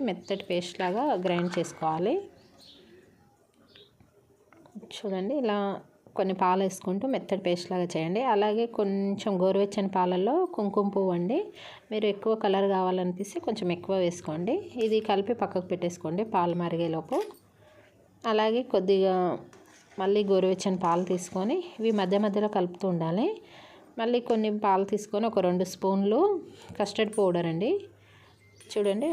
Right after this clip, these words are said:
ఒక టూ స్పూన్స్ తీసుకున్నాను నేను. ఈ టూ స్పూన్స్లలో పాలు కలుపుకొని పక్కకు పెట్టేసుకోవాలి. ఇది కూడా నేను నార్మల్ పాలు తీసుకున్నాను,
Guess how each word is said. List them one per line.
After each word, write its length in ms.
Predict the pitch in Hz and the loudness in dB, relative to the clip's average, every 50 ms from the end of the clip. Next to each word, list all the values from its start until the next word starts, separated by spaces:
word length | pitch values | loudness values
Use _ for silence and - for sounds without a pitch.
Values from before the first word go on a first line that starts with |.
| 247 | 0
ఒక 180 | 202 208 185 185 185 180 185 | 0 0 0 0 0 2 2
టూ 80 | 196 202 196 196 | 2 2 2 -2
స్పూన్స్ 340 | - - 202 202 208 196 - 214 202 | -4 -4 -2 -2 -2 -2 0 0 0
తీసుకున్నాను 480 | 180 175 - - 165 165 165 160 160 160 | 0 -2 -2 -4 -2 -2 -2 -2 -2 -4
నేను. 180 | 160 170 202 302 427 440 - - - - - - - - - - - - - - - _ _ - - - - - - - - - - - - - - _ _ _ _ _ - _ _ _ _ _ _ _ _ _ _ _ 214 | -4 -2 -2 -4 -4 -6 -10 -18 -20 -20 -20 -20 -20 -20 -20 -20 -20 -20 -20 -20 -20 _ _ -20 -20 -20 -20 -20 -20 -20 -20 -20 -20 -20 -20 -20 -20 _ _ _ _ _ -20 _ _ _ _ _ _ _ _ _ _ _ -8
ఈ 40 | 202 208 | -2 2
టూ 100 | 214 220 226 220 226 | 2 2 2 2 -2
స్పూన్స్లలో 580 | - - 220 214 202 208 - 220 208 220 262 277 277 - | -4 -2 -2 -2 -2 0 0 2 2 2 2 2 4 6
పాలు 200 | 196 180 180 190 190 | 6 6 6 4 4
కలుపుకొని 460 | 185 175 175 175 - - 190 196 247 277 - | 4 2 0 -2 -2 0 0 0 0 0 0
పక్కకు 240 | 190 - - 180 175 175 | -2 0 0 -2 -2 -2
పెట్టేసుకోవాలి. 500 | 160 - 160 - - - 165 160 156 165 156 | -2 -2 -4 -6 -4 -2 -2 0 0 0 -2
ఇది 60 | 165 151 - 147 | -2 -2 -2 -4
కూడా 140 | 123 131 117 - - - - _ _ _ _ _ - - - _ - - - - - - - - - - - - - - _ _ - - - - - - - - - - - - | -4 -4 -6 -8 -14 -20 -20 _ _ _ _ _ -20 -20 -20 _ -20 -20 -20 -20 -20 -20 -20 -20 -20 -20 -20 -20 -20 -20 _ _ -20 -20 -20 -20 -20 -20 -20 -20 -20 -20 -8 -4
నేను 200 | 202 196 196 190 190 185 185 180 170 - - - 175 180 190 | -2 0 0 0 0 0 -2 -2 -4 -6 -8 -8 -4 -2 0
నార్మల్ 360 | 175 170 175 180 185 185 185 - | 0 2 2 2 0 0 0 0
పాలు 180 | 180 175 175 180 175 | 2 2 2 2 0
తీసుకున్నాను, 560 | 170 175 - - - 160 165 160 160 175 220 | 0 -2 -6 -6 -4 -4 -2 -2 -2 -2 -2